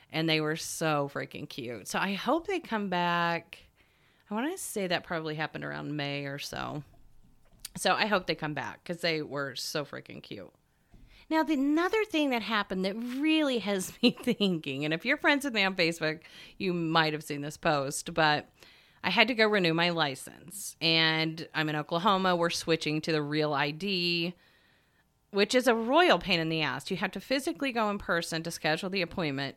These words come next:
which is two weeks from that date. And they, they said, whatever, they told me what I needed.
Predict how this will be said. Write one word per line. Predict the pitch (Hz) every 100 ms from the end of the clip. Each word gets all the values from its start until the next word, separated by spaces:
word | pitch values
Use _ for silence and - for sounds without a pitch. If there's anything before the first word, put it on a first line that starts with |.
| _ _ -
which | 190 185
is | 180 -
two | 233 208
weeks | 185 170 - - -
from | 175 156
that | 147 123 139
date. | 127 123 185 220 - _ _ _ _ _ _ _ _ _ _ _ _
And | 185 196
they, | 185 175 - -
they | 180
said, | 185 190 160 156 147
whatever, | 165 147 143 151
they | 175
told | 196 170
me |
what | 156 143
I | 143
needed. | 117 113 90